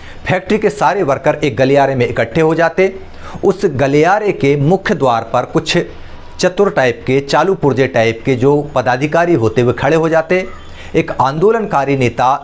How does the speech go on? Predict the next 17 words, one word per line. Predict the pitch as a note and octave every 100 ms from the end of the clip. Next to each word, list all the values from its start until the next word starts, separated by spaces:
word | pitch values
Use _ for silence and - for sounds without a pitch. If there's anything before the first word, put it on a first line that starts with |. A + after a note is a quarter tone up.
| - -
आगे | C3+ C3 C3+
खड़े | - F3
होकर | D3 A2+ A#2+ C3 - -
अपनी | A2+ - C3
बातें | G#2+ A2 D#3+ D#3
कहता | D3+ D3 F3 C#4+ - - -
और | C#3+ C3 - C3+
काम | F#2+ C3
पूरा। | C#3+ A#2+ F2 - - - - - - - - - - - A2
जब | F#2 F3 E3+
तक | C3 D3 -
फैक्ट्री | D#3+ - F3+
मालिक | C3+ A2+ C#3 -
पुलिस | E3+ E3+
को | E3+
सूचना | - A#2 C3 F#3+
देता | B2 - A#2 D3+